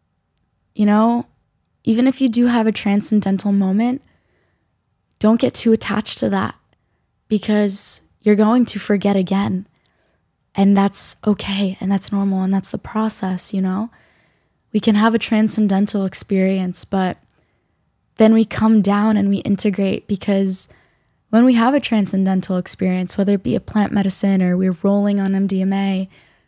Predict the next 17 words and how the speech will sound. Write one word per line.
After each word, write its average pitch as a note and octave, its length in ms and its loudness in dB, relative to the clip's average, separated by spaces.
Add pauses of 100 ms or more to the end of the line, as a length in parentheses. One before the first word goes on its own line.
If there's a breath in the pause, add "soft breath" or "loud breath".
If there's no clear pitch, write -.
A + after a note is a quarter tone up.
with G#3+ 200 0
our G3+ 120 2
crew G#3 360 2
and G3+ 100 0
our F#3 80 0
people, F#3+ 640 -2 (1400)
that A3 220 2
frequency C#4 880 0 (220)
that A3 140 2
we're G#3 160 2
in A3 320 2
when G#3+ 180 4
we're G3+ 120 2
in G#3 180 0
a G#3 80 4
high G3 640 -2 (240)
state, F#3+ 640 0